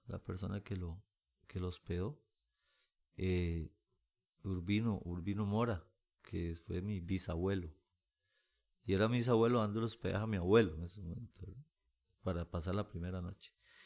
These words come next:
En la, en la guerra del cuarenta y ocho fueron enemigos políticos, porque Urbino era policía. Trabajaba para el gobierno y mi abuelo fue revolucionario.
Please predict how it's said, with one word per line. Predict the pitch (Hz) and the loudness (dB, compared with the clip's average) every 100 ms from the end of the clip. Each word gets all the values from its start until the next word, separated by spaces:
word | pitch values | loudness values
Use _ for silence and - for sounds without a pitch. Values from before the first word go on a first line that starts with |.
| - _ _ - | -20 _ _ 4
En | |
la, | 117 | 8
en | 110 - 110 | 8 8 6
la | 107 | 6
guerra | 107 117 139 | 8 8 8
del | 147 | 4
cuarenta | 147 127 107 101 98 | 4 2 2 2 4
y | |
ocho | 113 110 - - _ _ _ _ _ _ _ _ _ _ _ _ - | 4 2 -6 -18 _ _ _ _ _ _ _ _ _ _ _ _ -10
fueron | - 107 123 | 2 4 6
enemigos | 110 98 113 139 135 - - _ | 4 4 4 4 0 -4 -16 _
políticos, | - 107 170 - 85 85 - - | 4 6 6 4 -6 -8 -10 -6
porque | - 107 147 | 0 2 6
Urbino | 143 151 151 | 6 6 6
era | 151 156 | 6 4
policía. | 117 101 113 143 78 - _ _ _ _ _ _ - | 2 2 4 4 2 -4 _ _ _ _ _ _ -2
Trabajaba | 92 101 | 2 4
para | 139 | 4
el | 123 | 6
gobierno | 104 127 139 98 | 6 6 4 0
y | 95 | 0
mi | 95 | 2
abuelo | 98 110 120 | 4 2 2
fue | 123 117 131 - _ _ - | 2 2 0 -10 _ _ -4
revolucionario. | 90 90 87 87 113 160 127 | 0 2 2 0 0 0 -4